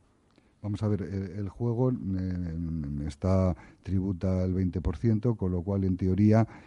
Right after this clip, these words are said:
eh, se, ya le van a hacer la retención, eh, lógicamente a partir del determinado importe, con lo cual luego realmente no lo tiene que, que andar metiendo en renta. Si lo, si ya lo, lo declara, por ejemplo, en el tema de, em, si ha tenido beneficio y pérdidas,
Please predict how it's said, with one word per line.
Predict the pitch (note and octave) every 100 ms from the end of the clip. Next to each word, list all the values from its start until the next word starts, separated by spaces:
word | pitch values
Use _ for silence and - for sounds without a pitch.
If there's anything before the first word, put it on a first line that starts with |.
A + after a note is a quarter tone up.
| - -
eh, | F2+ F2+ E2+
se, | G2
ya | G2+
le | G#2
van | F#2 F#2
a |
hacer | - F2+
la | F2
retención, | E2+ E2+ D#2+ C3 F#2 - -
eh, | D#2 B1+ D2 B1
lógicamente | D2 D2+ D2+
a |
partir | D#2+ D2+ D#2+ D#2
del | D2+
determinado | C#2+ D2+ D2 D2+ D2+
importe, | D#2 A#2 G2+ E2 D#2 - -
con | F2
lo | E2+
cual | D#2+ F2+
luego | F2+ F#2
realmente | F2 F#2 F#2 F#2 G2
no | F#2+
lo | F#2+ E2+
tiene | - E2+ D#2
que, | E2 D2+ - _ _
que | F2
andar | E2 E2+
metiendo | E2 E2+ D#2
en | D#2+
renta. | A2 E2+
Si | D#2+ C#3 C#3
lo, | - F#2 F2 F2 E2 - -
si | - G#2
ya | G2 C#3
lo, | D3+ D3 - - - -
lo | A#2 B2+
declara, | B2 - C#3 C#3 B2
por | A2+
ejemplo, | F#2 A#2 G2+ F#2+
en | F#2
el | F#2
tema | A#2 A#2 A#2
de, | A2 A2 G#2 G#2 G2
em, | F#2+ F#2+ F#2
si | -
ha | G#2+
tenido | G2+ G#2
beneficio | F#2+ F#2 - B2+ - G#2
y |
pérdidas, | F#2 A#2+ G#2+ A2